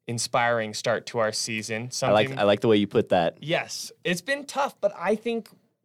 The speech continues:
Speaker 1: we've shown so much promise that this is going to be the game where we break it big. I think we're going to have a great game this week. Six P M,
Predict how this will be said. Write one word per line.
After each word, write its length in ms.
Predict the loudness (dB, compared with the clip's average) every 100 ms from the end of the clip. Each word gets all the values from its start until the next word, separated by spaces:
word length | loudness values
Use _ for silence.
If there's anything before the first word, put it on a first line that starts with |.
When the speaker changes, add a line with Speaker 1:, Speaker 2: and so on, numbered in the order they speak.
| -20 -6
Speaker 1:
we've 200 | -2 -2
shown 240 | 0 -2
so 160 | 0 0
much 240 | 0 -4
promise 580 | -4 -2 -2 -2 -6 -10 -16 _ _ _ _
that 180 | -2 0
this 240 | 0 0 -2
is 100 | -4
going 220 | -2 -2
to 60 | -2
be 120 | -4
the 120 | -4
game 320 | -4 -2 -2
where 160 | -2 -2
we 120 | -2
break 280 | -4 -6 -6
it 120 | -16
big. 260 | -20 -20 -14
I 220 | -4 -2
think 320 | -2 -6 -12 -10
we're 300 | -4 -4 -2
going 360 | -4 -6 -8 -16
to 200 | -14 -10
have 360 | -4 -4 -4 -10
a 100 | -12
great 580 | -10 -10 -6 -4 -6 -10
game 400 | -12 -10 -12 -16 -16
this 220 | -16 -10
week. 300 | -10 -10 _ _ _ _
Six 340 | -6 -2 -2 -4
P 200 | -4 0
M, 320 | 0 -2